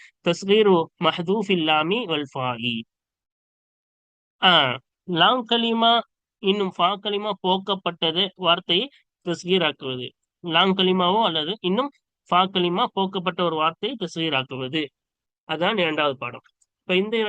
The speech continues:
பாடத்துல நம்ம என்ன படிக்க போறோம்னா, சில வார்த்தைகள் அரபியில் இருக்கின்றன, இரண்டு எழுத்து தான் இருக்கும். அபுன்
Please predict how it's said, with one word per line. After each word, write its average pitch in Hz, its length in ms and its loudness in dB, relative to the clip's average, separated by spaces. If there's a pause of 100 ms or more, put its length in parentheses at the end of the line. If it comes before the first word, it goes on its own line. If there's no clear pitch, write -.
(120)
பாடத்துல 208 340 0
நம்ம 165 140 -2
என்ன 175 120 -2
படிக்க 160 220 -6
போறோம்னா, 127 320 -8 (640)
சில 277 240 -2
வார்த்தைகள் 233 560 0
அரபியில் 190 340 0
இருக்கின்றன, 180 480 -2 (800)
இரண்டு 247 320 2
எழுத்து 220 300 -2
தான் 214 180 0
இருக்கும். 135 260 -8 (280)
அபுன் 196 320 0